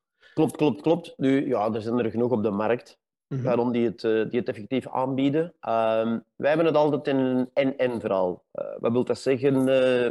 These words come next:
Speaker 1: we geven inderdaad wel de nodige tips en tricks. En ook op de weg gaan wij in een soort van commentary drive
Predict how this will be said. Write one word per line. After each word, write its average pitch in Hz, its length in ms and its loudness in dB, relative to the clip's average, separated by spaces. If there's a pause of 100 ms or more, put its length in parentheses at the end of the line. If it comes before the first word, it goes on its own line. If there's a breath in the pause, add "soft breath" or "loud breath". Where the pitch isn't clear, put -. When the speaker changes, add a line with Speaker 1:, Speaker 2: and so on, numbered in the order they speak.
Speaker 1:
we 107 720 2 (120)
geven 151 360 2
inderdaad 117 320 2
wel 113 140 2
de 110 80 -2
nodige 113 340 2
tips - 200 -6
en 113 120 -4
tricks. 143 240 -2
En 113 100 2
ook 110 140 2
op 110 120 4
de 107 100 0
weg 123 420 -2
gaan 110 160 -8
wij 107 280 -2
in 117 120 -8
een 104 140 -6
soort - 200 -8
van 92 160 -12
commentary 127 500 0
drive 120 440 -8